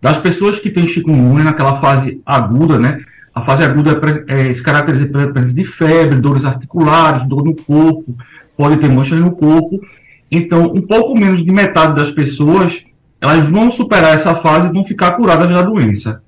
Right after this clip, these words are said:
né? Mas aproximadamente trinta a cinquenta por cento vão passar pra fase subaguda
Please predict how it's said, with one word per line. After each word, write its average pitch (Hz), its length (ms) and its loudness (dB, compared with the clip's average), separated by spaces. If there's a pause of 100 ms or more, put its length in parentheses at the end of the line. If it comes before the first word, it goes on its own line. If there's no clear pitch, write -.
(200)
né? 123 100 0
Mas 160 180 2
aproximadamente 202 920 2
trinta 214 480 0
a - 20 2
cinquenta 175 340 -4
por 165 140 -6
cento 131 480 0 (400)
vão 180 340 0
passar 185 440 0
pra 160 100 0
fase 151 340 -2
subaguda 170 920 0